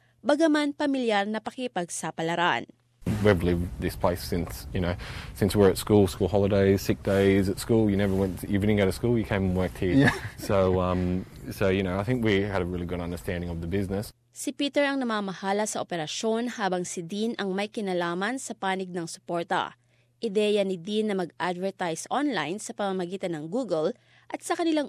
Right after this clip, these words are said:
Speaker 1: unang taon sa pamamahala ng negosyo, nakita nila ang tatlong digit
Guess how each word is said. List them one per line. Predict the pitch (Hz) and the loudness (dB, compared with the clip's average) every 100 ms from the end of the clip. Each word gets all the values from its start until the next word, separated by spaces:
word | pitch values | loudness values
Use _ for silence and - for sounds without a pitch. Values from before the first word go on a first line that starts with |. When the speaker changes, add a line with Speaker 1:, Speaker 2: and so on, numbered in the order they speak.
| - | -4
Speaker 1:
unang | 254 254 247 | -4 -4 -6
taon | 214 - 202 214 | -2 0 0 -2
sa | 220 214 | -6 -4
pamamahala | 185 175 165 - 190 202 196 | -4 -4 -6 -2 0 2 0
ng | 180 | -2
negosyo, | 147 202 226 - 254 254 _ _ | -4 -2 -2 0 0 0 _ _
nakita | 214 214 - 233 240 | -8 -6 -4 -2 0
nila | 226 208 202 | 0 2 2
ang | 208 | 2
tatlong | 214 - 196 175 | -2 -6 -6 -6
digit | 165 214 190 254 | -4 -4 -4 -6